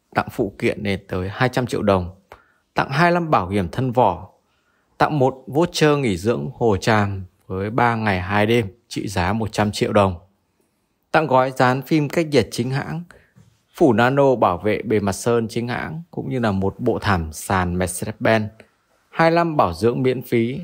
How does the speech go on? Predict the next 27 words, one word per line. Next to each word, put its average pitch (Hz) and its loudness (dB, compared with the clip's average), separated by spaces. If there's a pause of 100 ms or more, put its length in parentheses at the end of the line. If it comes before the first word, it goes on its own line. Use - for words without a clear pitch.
tặng - -2
hộp 104 -2
quà 95 4
Mercedes-Benz. 95 -2 (1300)
Với 139 6
Mercedes-Benz 147 2
G 120 2
L 113 6
S 113 0 (180)
hai 180 2
không 175 2
hai 170 2
ba, 160 0 (160)
trên 156 0
thế 123 0
giới 117 2
có 127 0
rất 190 -4
nhiều 123 6
phiên 131 -2
bản, 98 2
nhưng 104 -4
tại 104 -4
thị 98 -10
trường 101 -2
Việt 101 -4
Nam, 120 2